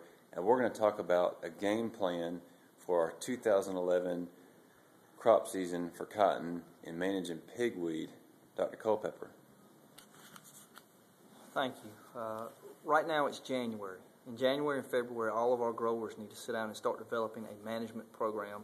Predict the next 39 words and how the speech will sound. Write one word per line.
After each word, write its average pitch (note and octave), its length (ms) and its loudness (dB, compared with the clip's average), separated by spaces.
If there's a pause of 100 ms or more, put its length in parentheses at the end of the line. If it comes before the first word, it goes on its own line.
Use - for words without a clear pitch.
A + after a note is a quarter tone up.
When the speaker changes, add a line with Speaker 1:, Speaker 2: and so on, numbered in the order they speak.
Speaker 2:
to - 160 -14
manage G2+ 380 -10
Palmer G2+ 320 -10
amaranth. F#2+ 320 -12 (680)
Waiting C#3 340 6
until C3+ 260 4
May, C3+ 680 8 (120)
June, B2+ 380 -4
or A#2+ 80 -6
July, A2 640 2 (600)
basically A#2 560 -2
you B2 160 -8
probably B2 300 4
will A#2+ 160 -2
not A#2 180 -2
succeed A2+ 460 -10
in G#2+ 80 -10
your G#2 120 -12
management G2+ 440 -14
program. G2+ 360 -8
For, A2+ 180 -4
so - 160 -2
the A2 60 -2
first E3 260 6
step C3+ 320 4
is A2+ 140 -6
to A2 80 -8
start C3 420 6
developing A#2+ 420 4
a A2+ 60 -6
program A#2 480 -2
now. A2+ 180 -2 (500)
Now A#2 100 0
that C#3 200 6
program D3+ 540 6
has B2 180 -2
several C#3 400 8
important B2 460 -2
aspects. - 680 -6